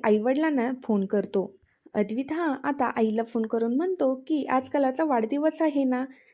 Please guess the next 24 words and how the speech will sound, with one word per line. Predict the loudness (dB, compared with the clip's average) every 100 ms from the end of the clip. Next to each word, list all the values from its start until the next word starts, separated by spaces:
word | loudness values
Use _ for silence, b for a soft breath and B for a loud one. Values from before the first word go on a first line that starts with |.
| -4
त्यावर | 0 0
संगीता | 0 0 0 0
काकू | -2 -2 -2
म्हणत | -2 0 0 -2
असतात | 0 0 -2 -2
की, | -4
"हो, | 0 4 4 2 B B _
पण | 0 2
जावई | 2 4 2
बापू, | 2 0 0
तु-, | -6 -10 _ -4
तुमच्या | -2 2 2
लक्षात | 2 0 -2 0
आहे | 2 0
का?" | 0 -4 -6 -12 -20 -8
आता | -4 0
इथे | 2 2 2 0 -2 -6 _
अद्वित | 0 2 0 2
म्हणत | 2 2 2
असतो | 0 0 0 0 0 _
की, | -2 2
"मला | 2 4 2
माहीत | 2 2 0 2
आहे | 2 2